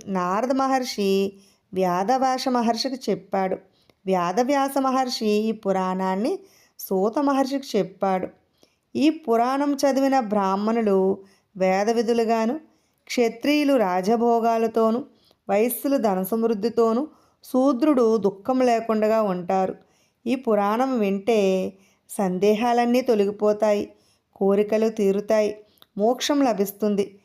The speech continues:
అనారోగ్యం కలవారు ఆరోగ్యవంతులు అవుతారు. భయం ఉన్నవారికి భయం పోతుంది.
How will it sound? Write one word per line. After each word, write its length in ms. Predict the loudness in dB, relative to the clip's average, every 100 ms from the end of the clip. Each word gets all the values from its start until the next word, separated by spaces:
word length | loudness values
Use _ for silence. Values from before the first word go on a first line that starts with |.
| _ _ -6
అనారోగ్యం 720 | -2 0 2 2 2 0 0
కలవారు 720 | 0 0 2 2 2 0 0 -2
ఆరోగ్యవంతులు 800 | 0 2 0 2 0 0 0 0
అవుతారు. 480 | -2 0 2 2 -2 _ _ _ -10
భయం 360 | -2 0 2
ఉన్నవారికి 960 | 0 0 0 2 0 0 0 0 0 -4 -14 _ -6
భయం 320 | 0 2 2
పోతుంది. 760 | 2 0 0 0 0 -2 -4